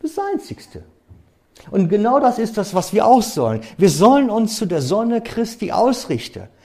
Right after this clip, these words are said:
Und von dort kommt alles Wachstum und Veränderung. Da ist der Schlüssel drin für unsere Erneuerung. In der Ausrichtung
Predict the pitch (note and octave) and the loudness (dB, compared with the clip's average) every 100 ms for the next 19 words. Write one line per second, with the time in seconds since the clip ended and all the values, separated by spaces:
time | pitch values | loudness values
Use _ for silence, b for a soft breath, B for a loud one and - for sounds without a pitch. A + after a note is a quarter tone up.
0 | b b D#3+ - F3+ E3 C4 B3+ - G#3 | b b -6 -4 0 4 4 2 -4 -4
1 | G#3 - G3+ A#3 D#3 F3+ - - F3+ E3 | -4 -4 -2 -2 -4 -8 -8 -8 -6 -6
2 | - D#3+ A#2 G2 F2 - - _ _ _ | -10 -10 -8 -10 -12 -18 -20 _ _ _
3 | _ _ _ _ b b b b _ - | _ _ _ _ b b b b _ -4
4 | E3 A#3 F#3+ C#3+ - - D3+ - E3 F3 | -2 -2 -4 -10 -12 -8 -8 -2 0 0
5 | E3 C3+ B2+ C3 C3 - C3 - D#3+ F3+ | 0 -4 -4 -4 -6 -6 -10 -8 -4 -4
6 | C3+ D3 B2+ C#3 D#3+ F3+ A2 F#2 - - | -4 -6 -4 -2 0 0 -2 -6 -16 -20
7 | _ _ _ _ _ _ _ _ _ _ | _ _ _ _ _ _ _ _ _ _
8 | B2+ C3+ - D#3 A#3+ F#3 E3+ A3 - F#3 | -6 -6 -4 0 0 0 -4 -6 -6 -8